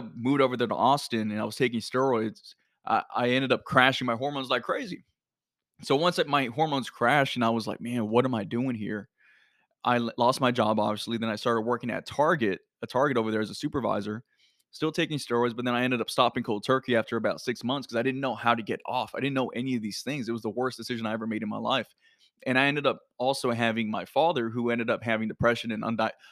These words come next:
obviously undiagnosed depression, undiagnosed bipolar disorder, but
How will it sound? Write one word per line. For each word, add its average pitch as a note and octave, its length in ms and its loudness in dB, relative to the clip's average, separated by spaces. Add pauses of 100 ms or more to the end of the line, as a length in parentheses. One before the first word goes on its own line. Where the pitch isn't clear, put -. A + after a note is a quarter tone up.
(100)
obviously C#3+ 260 0
undiagnosed A#2+ 600 0
depression, A2+ 420 0
undiagnosed A2 520 -4
bipolar A2 420 -4
disorder, G#2+ 360 -6
but G2+ 220 -6